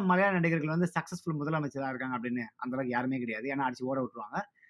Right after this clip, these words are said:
ஆனா தமிழ் சினிமால அப்படி கிடையாது. சினிமால என்ன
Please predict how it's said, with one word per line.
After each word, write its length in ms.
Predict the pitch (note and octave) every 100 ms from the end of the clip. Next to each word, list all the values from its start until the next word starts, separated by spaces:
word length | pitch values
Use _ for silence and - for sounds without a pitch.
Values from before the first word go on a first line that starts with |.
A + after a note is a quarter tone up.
| - - -
ஆனா 120 | F#3
தமிழ் 280 | F#3 F#3+ A3
சினிமால 360 | G3+ G3 F#3 E3+
அப்படி 180 | D3+ D#3+
கிடையாது. 360 | D#3 D3+ D#3+ A3+ - _ _
சினிமால 400 | - B3 B3 A#3 A3
என்ன 200 | F#3 G3